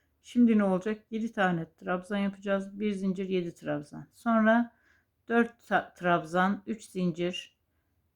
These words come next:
Sonra tekrar, e, şuradaki bir zincir çektiğimiz kısma batacağımız gevşek bir sık iğne yapıyoruz. Üç zincir, tekrar dört trabzan. Bu şekilde ilerleyecek arkadaşlar.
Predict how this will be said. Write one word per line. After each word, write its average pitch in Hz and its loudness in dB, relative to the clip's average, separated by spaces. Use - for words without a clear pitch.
Sonra 190 0
tekrar, 180 -4
e, - -10
şuradaki 180 -6
bir 190 0
zincir 170 -4
çektiğimiz 160 -12
kısma 165 -12
batacağımız 151 -10
gevşek 175 -8
bir 160 -12
sık - -20
iğne 165 -2
yapıyoruz. 202 -4
Üç - -4
zincir, 170 -6
tekrar 170 -8
dört 147 -8
trabzan. - -10
Bu 294 2
şekilde 190 -6
ilerleyecek 151 -2
arkadaşlar. 156 -10